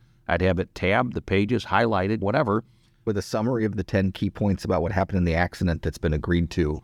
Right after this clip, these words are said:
Speaker 2: on top of it, so the expert can go, "It's my,
Speaker 1: Yes.
Speaker 2: I read this depo. These are all,
Speaker 1: Yeah.
Speaker 2: I'm accepting these are true 'cause they were admitted."
Speaker 1: Are, are you saying this and this?
Speaker 2: Yeah.
Speaker 1: Yes, that's exactly what I'm saying. I tell the Ghostbuster story. Have you heard the Ghostbuster story, Tim?
Speaker 2: I don't remember.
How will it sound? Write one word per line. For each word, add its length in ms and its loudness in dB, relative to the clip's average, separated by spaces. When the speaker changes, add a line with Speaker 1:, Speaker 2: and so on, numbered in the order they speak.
Speaker 2:
on 200 -2
top 240 2
of 120 -2
it, 200 0
so 80 -2
the 120 0
expert 320 -2
can 120 -2
go, 160 0
"It's 180 -6
my, 220 -4
Speaker 1:
Yes. 240 2
Speaker 2:
I 40 0
read 220 4
this 160 -6
depo. 340 0
These 160 -2
are 140 -2
all, 280 -2
Speaker 1:
Yeah. 240 0
Speaker 2:
I'm 100 0
accepting 440 0
these 160 -4
are 40 -2
true 240 -2
'cause 180 -8
they 100 -2
were 100 -2
admitted." 320 -4
Speaker 1:
Are, 240 2
are 140 2
you 160 2
saying 420 2
this 220 0
and 100 2
this? 180 0
Speaker 2:
Yeah. 120 -20
Speaker 1:
Yes, 580 0
that's 220 0
exactly 640 2
what 160 4
I'm 140 0
saying. 340 -6
I 100 -2
tell 320 2
the 80 -2
Ghostbuster 640 0
story. 240 -2
Have 80 -2
you 80 2
heard 160 2
the 40 -2
Ghostbuster 600 0
story, 260 -2
Tim? 360 -2
Speaker 2:
I 40 -8
don't 180 -8
remember. 400 -4